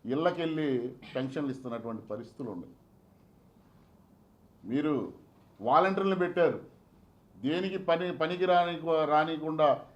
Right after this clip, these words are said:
మీ యొక్క కార్యకర్తల ద్వారా పెన్షన్లు పంపిస్తే ఈరోజు ప్రభుత్వ అధికారులు సచివాలయాల ద్వారా ఈరోజు ఒకటవ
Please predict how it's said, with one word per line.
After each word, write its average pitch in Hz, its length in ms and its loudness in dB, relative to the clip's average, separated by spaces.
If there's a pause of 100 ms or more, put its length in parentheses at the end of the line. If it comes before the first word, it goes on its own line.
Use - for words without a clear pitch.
(120)
మీ 135 100 0
యొక్క 156 240 2
కార్యకర్తల 170 680 2
ద్వారా 156 440 4
పెన్షన్లు 143 460 -4
పంపిస్తే 135 640 -4 (340)
ఈరోజు 139 600 2 (320)
ప్రభుత్వ 180 420 2
అధికారులు 175 800 6 (560)
సచివాలయాల 170 720 6
ద్వారా 156 460 4 (540)
ఈరోజు 151 380 2
ఒకటవ 175 520 2